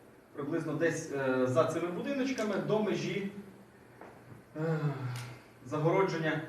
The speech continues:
злітно-посадкової смуги, до межі аеропорту. Далі він буде, знову ж таки, як ви бачите, проходити тут територія, е, Техно, попри територію проходити і виходити на виїзд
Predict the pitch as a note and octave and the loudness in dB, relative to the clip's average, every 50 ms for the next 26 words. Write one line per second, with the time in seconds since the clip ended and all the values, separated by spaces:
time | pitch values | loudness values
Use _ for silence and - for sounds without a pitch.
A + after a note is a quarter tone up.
0 | - - - - - - - - - E3 F3 E3 D#3+ D3 C#3+ - - - - - | -12 -14 -18 -20 -20 -10 -8 -2 -2 -2 -2 -2 -4 -6 -8 -10 -12 -12 -6 -4
1 | D3+ D3 C#3+ C#3+ C3+ - - A#2+ A#2 A#2 A#2 B2 - - - - - - - - | -2 0 0 0 -2 -2 -2 -4 -4 -4 -4 -8 -8 -10 -12 -16 -18 -20 -20 -20
2 | - - - - - - C3+ D#3 E3 D#3 D3 C#3 C#3+ C3+ C3 C3 - B2 A#2+ A#2+ | -20 -20 -20 -20 -12 -8 -4 0 2 2 2 4 4 4 4 2 2 0 -2 -4
3 | - B2 A#2+ - - - - - - - E3+ F3 F3 D#3 D#3 D#3+ D#3 D#3 D3 C#3+ | -4 -8 -10 -12 -14 -16 -20 -16 2 4 4 6 6 4 2 2 0 0 -2 -2
4 | C3+ B2 D#3 C#3+ C#3+ - C#3 - C#3 C3+ C3 C#3 C#3 C#3+ D3 C#3+ - - - B2+ | -2 0 0 0 0 -2 -4 -6 -8 -6 -4 -4 0 0 0 0 0 -2 -4 -6
5 | A#2+ B2 B2+ - - - - - - D3+ - E3+ E3 D3 - C#3+ C#3 C3+ C3 C3 | -6 -8 -8 -12 -14 -20 -16 -12 -10 -8 -2 0 0 0 0 -4 -4 -4 -4 -4
6 | C#3 - - - - - - - - - - - - - - - - D#3 D3 C#3+ | -6 -6 -6 -8 -12 -14 -18 -20 -20 -20 -20 -20 -20 -20 -20 -16 -8 -4 -4 -2
7 | C#3 D#3 D#3 D3+ D3+ C#3+ C3+ B2+ B2 B2 A#2+ - - B2 A#2+ A#2+ - - B3 C4 | 0 2 2 2 2 4 4 4 4 4 2 0 -2 -4 -4 -4 0 0 0 0
8 | C4 C4 B3+ B3+ B3+ B3 - - F#3+ F3+ - - C#3+ D3 D3 C#3+ C#3+ C#3+ - A#3+ | 0 0 0 -2 -2 -4 -4 -2 -2 -2 -2 -2 -4 -2 -2 -2 -2 4 6 6
9 | B3 B3 A#3+ - - G#3+ G#3+ A3 A3 A3 G#3+ - - F#3 - - - - - - | 6 6 4 -2 -4 -4 -2 -2 -2 -2 -4 -6 -10 -12 -12 -14 -16 -20 -20 -20
10 | - A#3+ B3+ B3+ G#3 - - - G#3+ G#3+ F#3 - F3 F3 E3 D3+ D3+ - - - | -10 -4 -2 0 0 0 2 2 2 2 2 0 -2 -2 -2 -2 -4 -8 -12 -16
11 | - - - - - - - - - - C#4 - F4 - F#4+ - - - | -20 -20 -20 -20 -20 -20 -20 -14 -6 -4 -2 0 2 2 2 2 0 -2